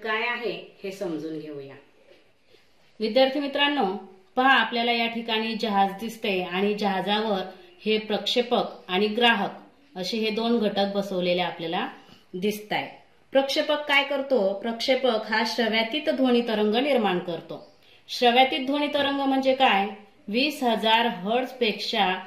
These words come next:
जास्त वारंवारता असलेला ध्वनी. तर प्रक्षेपक श्रव्यातीत ध्वनी तरंग निर्माण करतो आणि हे ध्वनी तरंग पाण्यातून प्रवास करत असतात. ते समुद्र तळाशी जातात आणि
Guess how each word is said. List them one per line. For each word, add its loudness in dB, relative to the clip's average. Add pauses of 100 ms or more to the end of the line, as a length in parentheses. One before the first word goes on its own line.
(260)
जास्त 2
वारंवारता 2
असलेला -2 (380)
ध्वनी. 4 (580)
तर 8
प्रक्षेपक 4
श्रव्यातीत 2
ध्वनी 4
तरंग 2
निर्माण 2
करतो 0 (200)
आणि 4
हे 8
ध्वनी 2
तरंग 4 (380)
पाण्यातून 2
प्रवास 0
करत 0
असतात. -6 (460)
ते 8
समुद्र 2
तळाशी 4
जातात 2 (380)
आणि 4